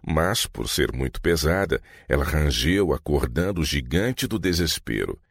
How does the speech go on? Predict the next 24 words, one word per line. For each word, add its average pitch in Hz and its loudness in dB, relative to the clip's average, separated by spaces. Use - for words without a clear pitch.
Este 139 0
se - 0
levantou 80 2
de 82 2
um 76 2
pulo 85 -2
e 67 -2
saiu 90 4
correndo 90 2
atrás 85 2
dos 80 0
dois 104 2
peregrinos. 55 -4
Mas - -2
foi 139 2
justamente - 0
nesse 73 0
instante - -2
que - -2
foi 123 4
tomado 113 0
por 90 4
outra 101 2
crise 78 -4